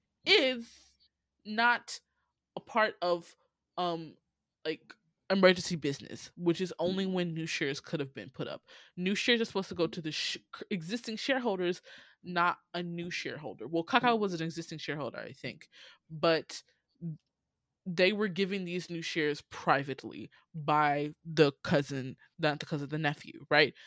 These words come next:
So we have Team Hybe and Lisa Man, which I never thought I'd say this sentence.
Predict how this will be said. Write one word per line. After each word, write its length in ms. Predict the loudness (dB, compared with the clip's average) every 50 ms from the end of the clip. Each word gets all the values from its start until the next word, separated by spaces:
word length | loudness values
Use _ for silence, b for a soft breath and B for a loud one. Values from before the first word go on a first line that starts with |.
| B B B
So 220 | -2 2 2 4 6
we 120 | 6 4
have 120 | 4 4
Team 280 | 4 2 2 4 4 4
Hybe 420 | 8 10 12 12 12 12 10 8 4
and 140 | 0 2 2
Lisa 260 | 0 2 4 4 4
Man, 380 | 6 4 4 4 2 2 0 -2
which 160 | -4 -4 -4
I 40 | -2
never 220 | 0 2 2 4
thought 160 | 6 6 4
I'd 80 | 4 4
say 140 | 2 0 0
this 140 | 0 -2 -6
sentence. 440 | -8 -8 -8 -8 -10 -12 -16 -16